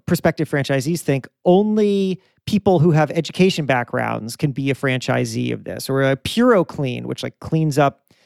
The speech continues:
like, disasters, right? You, you have, like, a major, uh, f-, flood or something in your home, and the PuroClean will come clean it up. Um, a lot of people think, "Oh, well, I, you know, only people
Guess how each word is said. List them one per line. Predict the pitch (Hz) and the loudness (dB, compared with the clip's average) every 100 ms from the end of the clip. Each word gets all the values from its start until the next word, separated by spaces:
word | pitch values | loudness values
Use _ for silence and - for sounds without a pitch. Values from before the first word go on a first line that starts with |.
| _ - | _ -6
like, | 131 104 | -6 -4
disasters, | 143 123 131 - - - - | -4 0 0 0 -4 -16 -8
right? | 131 131 | -8 -4
You, | 131 127 | -6 -2
you | 131 | 0
have, | 131 | 0
like, | 127 | 0
a | 127 | -4
major, | 127 123 120 104 _ - | -4 -4 -8 -12 _ -10
uh, | 127 120 117 | -6 -6 -8
f-, | - - - | -14 -20 -20
flood | - 151 143 139 | -6 0 2 0
or | |
something | 131 131 120 123 | -2 -6 -6 -8
in | 123 | -8
your | 123 | -6
home, | 113 139 135 120 | 2 2 2 -2
and | - | -8
the | 117 _ _ | -10 _ _
PuroClean | - 143 131 127 | 0 0 0 -4
will | 123 | -4
come | - 127 | -6 -6
clean | 151 147 | -4 0
it | 165 | 2
up. | - - - _ - | 0 -6 -20 _ -2
Um, | 156 151 143 | 2 2 0
a | 151 | 2
lot | 175 180 | 2 2
of | |
people | 196 180 | -2 -2
think, | 165 165 - | -2 -4 0
"Oh, | 185 170 | 2 4
well, | 151 143 | 2 0
I, | 156 | -4
you | 165 | -2
know, | 143 - | -4 2
only | 190 220 214 | 2 2 0
people | 202 196 170 160 | -2 0 0 0